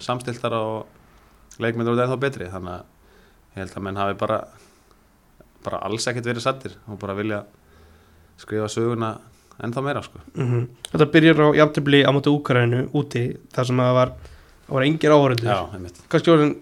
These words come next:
Speaker 2: vanur í að spila svoleiðis leiki núna?
Speaker 1: Já, því miður, þá er það einhvern veginn, þá var það rosa skrítið, sko,
Speaker 2: Já.
Speaker 1: en núna einhvern veginn er það bara, ah, það er leiðilegt að,
Speaker 2: Mhm.
Speaker 1: að sé orðið þannig að maður sé bara vanur í að sé engir áhorfendur, sko.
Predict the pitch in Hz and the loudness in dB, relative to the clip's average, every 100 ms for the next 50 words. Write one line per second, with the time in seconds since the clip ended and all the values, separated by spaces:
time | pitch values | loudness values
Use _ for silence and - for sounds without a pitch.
0 | - 151 220 185 143 143 160 175 165 156 | 2 4 6 6 4 4 2 4 4 4
1 | 147 156 131 117 - _ _ _ _ _ | 4 2 0 -4 -12 _ _ _ _ _
2 | - 135 123 123 131 139 156 117 135 127 | -6 0 2 4 4 8 8 8 4 6
3 | 127 127 127 139 139 135 127 120 117 82 | 8 10 8 8 6 6 2 2 2 -2
4 | 67 - - 135 135 143 123 123 127 127 | -12 -16 -2 4 4 6 4 6 4 2
5 | 123 120 120 113 117 - 120 127 98 101 | -2 -4 0 0 0 0 -2 -2 -4 -4
6 | 113 117 123 117 110 120 120 117 110 101 | -2 -2 -2 -4 -2 -2 0 0 0 -2
7 | 110 - - _ _ 95 95 - - 101 | -10 -18 -20 _ _ -16 -16 -16 -12 -8
8 | 95 101 104 104 101 127 123 123 110 113 | -4 -2 -2 -6 -4 -2 0 0 0 0
9 | 117 117 113 107 110 95 98 101 113 117 | 0 -2 -2 -2 -6 -4 -4 -2 -2 -2
10 | 110 107 110 110 104 120 139 135 135 120 | -4 -4 -6 -2 0 2 0 -4 -8 -12